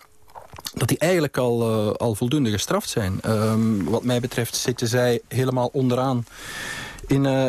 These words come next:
in de piramide van, eh, van het bedrog. Eh, zijn zij de zwakste schakels in het geheel. En, ehm, moeten we ons meer focussen op, eh,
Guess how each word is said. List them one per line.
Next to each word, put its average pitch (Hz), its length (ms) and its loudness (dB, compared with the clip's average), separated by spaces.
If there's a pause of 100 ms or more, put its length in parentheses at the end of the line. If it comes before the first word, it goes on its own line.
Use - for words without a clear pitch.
in 135 160 0
de 131 100 0
piramide 139 540 0
van, 131 340 0
eh, 127 220 2
van 123 160 0
het 117 120 -2
bedrog. 127 460 -2
Eh, - 140 0
zijn 123 220 2
zij 120 240 2
de 117 120 0
zwakste 135 380 -2
schakels 139 480 -2
in 123 80 2
het 127 100 0
geheel. 156 460 0
En, 120 420 2
ehm, 117 680 0 (500)
moeten 143 380 0
we 127 60 4
ons 131 260 0
meer 131 200 2
focussen - 460 -2
op, - 260 -2
eh, - 180 0